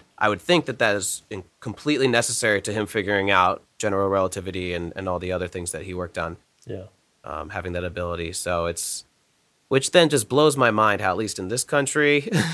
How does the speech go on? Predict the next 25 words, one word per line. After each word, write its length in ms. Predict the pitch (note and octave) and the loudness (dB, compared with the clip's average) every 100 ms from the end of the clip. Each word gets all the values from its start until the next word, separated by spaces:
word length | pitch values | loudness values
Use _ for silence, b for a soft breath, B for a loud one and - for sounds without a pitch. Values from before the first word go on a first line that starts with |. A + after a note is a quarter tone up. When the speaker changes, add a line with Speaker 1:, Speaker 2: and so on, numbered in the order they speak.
| B | B
Speaker 1:
<laughs> 360 | B - - - | B -20 -10 4
arts 340 | A2+ A#2+ - | 6 6 2
are 100 | G#2 | -2
so 880 | F2 - - - - D#3+ D#3+ D3+ B2 | -2 -2 -2 -2 -2 2 6 6 4
put 220 | - A2 | 2 -2
aside. 540 | G2 - F#2+ F2 F#2 - _ _ | -2 -2 0 -2 -4 -10 _ _
I 120 | G2+ | -10
mean, 220 | G2 G2 | -8 -6
it 60 | G#2+ | -4
is 260 | G2+ G2 - | -4 -6 -8
the 100 | F#2 | -10
bottom 560 | - G#2+ A2+ B2 B2+ | -4 2 4 4 2
of 140 | A2 G2 | -4 -8
the 100 | F#2+ - - | -12 -10 -2
barrel 420 | G2 G2+ F2+ E2+ _ _ _ _ | 0 0 -2 -10 _ _ _ _
in 100 | F2+ | -16
terms 260 | - F#2+ F#2 | -10 -8 -8
of 80 | F2+ | -6
the 120 | F2+ | -4
arts 280 | E2+ E2 - | -2 -4 -6
and 80 | F2 | -6
support 400 | F#2+ - F2+ B1+ | -8 -6 -8 -6
and 140 | F#2+ | -8
so 200 | - F2 | -8 -8
on. 300 | F2 E2+ | -10 -12